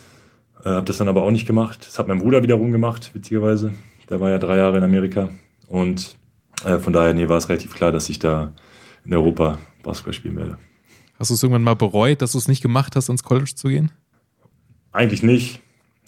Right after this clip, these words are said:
Speaker 1: Eigentlich nicht, ähm, weil so wie es jetzt gelaufen ist, ist es echt, echt, äh, sehr gut gelaufen. Ich find gerade die Art, wie ich spiele, da muss das College schon sehr gut passen, ähm, weil ich jetzt nicht der Typ, äh,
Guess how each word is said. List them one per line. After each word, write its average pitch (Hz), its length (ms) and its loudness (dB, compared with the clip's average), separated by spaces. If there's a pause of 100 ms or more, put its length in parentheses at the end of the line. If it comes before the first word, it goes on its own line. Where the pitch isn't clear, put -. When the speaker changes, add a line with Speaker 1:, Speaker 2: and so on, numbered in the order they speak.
Speaker 1:
Eigentlich 98 320 -4
nicht, 107 340 -2
ähm, 90 600 -4 (180)
weil 87 140 2
so 90 180 2
wie 92 60 4
es 90 120 0
jetzt 95 160 -4
gelaufen 95 260 2
ist, 95 120 -6
ist - 80 -14
es - 80 -6
echt, 92 260 -8
echt, - 360 -10
äh, 90 320 -2
sehr 92 160 2
gut 98 160 0
gelaufen. 95 500 2 (480)
Ich - 140 -20
find 87 180 -4
gerade 90 600 2 (960)
die 90 80 -2
Art, 92 180 -2
wie 92 60 -2
ich 101 180 -4
spiele, 107 720 2
da 95 120 -4
muss 92 100 -6
das 107 160 -10
College 101 240 0
schon 92 160 -4
sehr 101 140 4
gut 107 160 0
passen, 113 500 0 (240)
ähm, 92 160 -2
weil 92 100 2
ich 92 80 -2
jetzt 90 160 -2
nicht - 300 -4 (720)
der - 420 -8 (460)
Typ, - 360 -8 (720)
äh, 101 60 -12